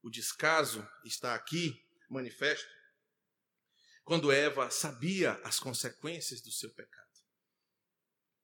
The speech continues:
A palavra morrer aqui, desde o capítulo um, quando ela, do capítulo dois, quando ela aparece e aqui manifesta, significa separação.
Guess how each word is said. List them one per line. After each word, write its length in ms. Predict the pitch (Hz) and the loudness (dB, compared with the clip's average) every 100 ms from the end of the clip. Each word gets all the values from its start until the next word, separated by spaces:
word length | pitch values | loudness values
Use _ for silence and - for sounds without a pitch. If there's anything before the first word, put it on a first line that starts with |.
| _ | _
A 80 | 151 | -6
palavra 360 | 151 170 190 175 | 4 4 6 4
morrer 380 | 160 139 156 | 0 0 0
aqui, 420 | 143 - 156 160 120 _ _ _ _ _ _ _ _ | -2 -2 -8 -8 -10 _ _ _ _ _ _ _ _
desde 420 | 135 180 180 - | 0 0 0 -4
o 60 | 151 | -4
capítulo 580 | 139 - 143 - 135 135 | -4 -4 -8 -8 -6 0
um, 160 | 160 | 0
quando 200 | - 131 | 0 0
ela, 160 | 127 - | 0 0
do 100 | - | -4
capítulo 340 | 139 160 165 | -6 -4 -6
dois, 300 | 147 175 180 | -2 0 0
quando 160 | - 147 | -2 -2
ela 140 | 143 | -2
aparece 560 | 135 123 123 143 143 - | 0 -2 0 -2 -4 -8
e 100 | 120 | -4
aqui 280 | 120 - 160 | -4 -4 -6
manifesta, 680 | 135 120 - 139 139 - - _ _ _ _ _ _ _ _ | -4 -4 -4 -2 -2 -6 -18 _ _ _ _ _ _ _ _
significa 680 | - 135 147 135 165 147 135 | -8 -6 -6 -8 -10 -8 -6
separação. 920 | - - 160 - 143 131 - 101 101 | 0 0 0 -2 -4 -2 -4 -4 -10